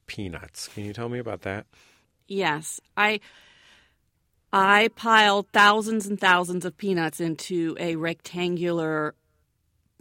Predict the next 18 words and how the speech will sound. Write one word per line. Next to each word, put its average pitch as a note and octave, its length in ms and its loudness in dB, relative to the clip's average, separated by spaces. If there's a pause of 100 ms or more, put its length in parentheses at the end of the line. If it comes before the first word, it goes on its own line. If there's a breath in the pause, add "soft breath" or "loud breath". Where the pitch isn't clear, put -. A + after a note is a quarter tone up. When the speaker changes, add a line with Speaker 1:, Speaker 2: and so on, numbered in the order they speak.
(100)
Speaker 2:
box, - 760 -4
a F3 80 -10
plastic F3 840 -2
box, - 640 -4 (140)
and D#3+ 580 -6
it E3+ 60 -6
was, D#3 260 -8
I D3 80 -4
think, E3 260 -10
about D#3+ 240 -6
six - 220 -12
feet G3 180 -10
tall. D#3+ 360 -4
And F3 160 -2
the F3+ 80 -4
top F#3+ 420 -2 (960 loud breath)
ten B3 300 -2
percent D#3 760 -4